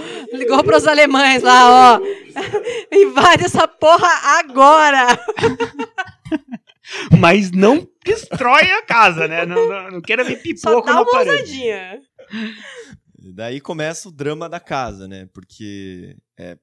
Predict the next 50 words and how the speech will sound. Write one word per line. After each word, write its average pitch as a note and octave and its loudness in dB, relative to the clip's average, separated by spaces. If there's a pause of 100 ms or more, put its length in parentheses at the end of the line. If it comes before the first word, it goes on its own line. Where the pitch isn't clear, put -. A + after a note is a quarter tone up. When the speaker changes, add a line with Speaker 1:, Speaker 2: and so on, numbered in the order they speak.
(340)
Speaker 3:
estoura A#2 -12
a - -14
guerra, A#2+ -18
realmente, A2 -20
e A#2 -14
aí A2+ -12
os, C3 -20
os, G2+ -20
os F#2 -20
Savoys, G2+ -14
eles G2 -20
Speaker 1:
Então, C4+ -16
dura-, B3 -12
desde G#3 -14
a A3 -10
guerra, G#3+ -8
eles A#3+ -14
abandonam A#3 -12
a B3 -16
casa. - -20 (160)
Speaker 2:
Eles F#2+ -20
Speaker 1:
E D#3 -18
a G3 -18
Speaker 2:
tiveram G3+ -12
Speaker 1:
casa G#3 -16
Speaker 2:
que - -20
Speaker 1:
foi G#3 -14
Speaker 2:
fugir. - -16
Speaker 1:
ocupada G#3 -10
pelos G#3+ -18
alemães, A#3 -10
depois F#3+ -18
por G3 -20
não F#3+ -20
sei A3+ -18
quem, G#3 -12
pela F3 -20
torcida G3+ -20
do A3 -20
Flamengo F3+ -18
foi D#3+ -20
ocupada D#3+ -20
a E3+ -20
casa - -20
Speaker 3:
Foi, G#2 -14
todo C3 -16
mundo. G2 -16
Speaker 1:
durante E2+ -20
a F3 -18
guerra. D#3+ -20